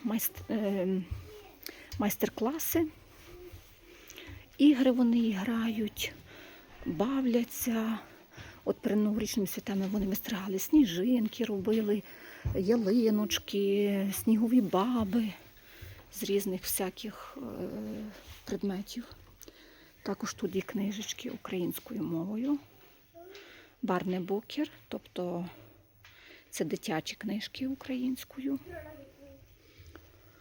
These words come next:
Рік у місті. Ну, багато є, математика є, навчальні книги є, просто для читання є, букварики є, все є. Тобто це батьки, я так розумію,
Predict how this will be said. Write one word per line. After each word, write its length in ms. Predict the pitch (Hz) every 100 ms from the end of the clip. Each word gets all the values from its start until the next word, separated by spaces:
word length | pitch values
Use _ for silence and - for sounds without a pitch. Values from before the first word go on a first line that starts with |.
| - - - _ - - - _ - - - -
Рік 280 | 233 - -
у 40 |
місті. 920 | 170 202 285 269 - 277 262 240 240 - - - - - -
Ну, 100 | 285
багато 340 | 214 180 -
є, 100 | 160
математика 680 | 165 165 180 254 - - 240
є, 280 | 214 220 214 - - - -
навчальні 460 | 165 - 220 262
книги 400 | 247 - 226 214
є, 240 | 214 208 214
просто 380 | - 196 - -
для 180 | 147
читання 540 | 151 - - 226 247 233
є, 340 | 208 214 214 - - - - - - - - -
букварики 720 | - - - 254 262 240 -
є, 200 | 220 214
все 360 | 208 - 202 160
є. 200 | 160 233 262 - - - - - -
Тобто 360 | - - -
це 160 | 202 220
батьки, 300 | 196 - 214
я 40 |
так 140 | 196 196
розумію, 500 | 202 214 208 196